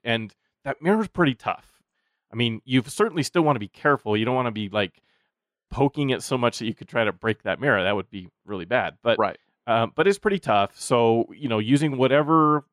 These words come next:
Speaker 1: we've talked about some of the products that you can get that help you to clean that. And, and that's great. You mentioned, though, that you might try to just manually flip up that mirror a little bit to take a look at the shutter.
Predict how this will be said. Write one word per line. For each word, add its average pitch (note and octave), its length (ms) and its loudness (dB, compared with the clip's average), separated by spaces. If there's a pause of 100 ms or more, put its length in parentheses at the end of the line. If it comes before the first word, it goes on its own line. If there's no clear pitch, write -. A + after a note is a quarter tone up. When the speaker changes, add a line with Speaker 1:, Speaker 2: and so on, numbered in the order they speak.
Speaker 1:
we've B2 180 0
talked B2+ 260 -6
about B2+ 220 0
some B2 200 -8
of A2+ 60 -6
the A2+ 60 -6
products A2 560 -2
that G#2 140 -6
you G#2+ 120 -8
can G2+ 160 -18
get G#2 260 -2
that G2 140 -6
help G#2+ 220 -6
you G#2+ 60 -4
to G2 60 -8
clean A2 360 -10
that. F#2+ 260 -6 (560)
And, A2+ 260 -2
and A#2 140 -4
that's A#2 180 -2
great. G#2+ 260 -2
You B2+ 180 0
mentioned, D#3+ 520 0
though, G#2 280 2
that G2 140 -4
you A2+ 180 -2
might C3 360 -2
try B2 300 0
to A2 80 -6
just G#2 280 -6 (440)
manually C#3 640 -2
flip - 400 -2
up C#3 180 -2
that A2 160 0
mirror A#2+ 240 0
a B2 60 2
little A#2+ 200 -2
bit A#2+ 180 0
to G#2 100 -20
take A#2 200 -8
a A2+ 40 -4
look A2 160 -2
at G2 60 -12
the G2+ 60 -10
shutter. G2+ 480 0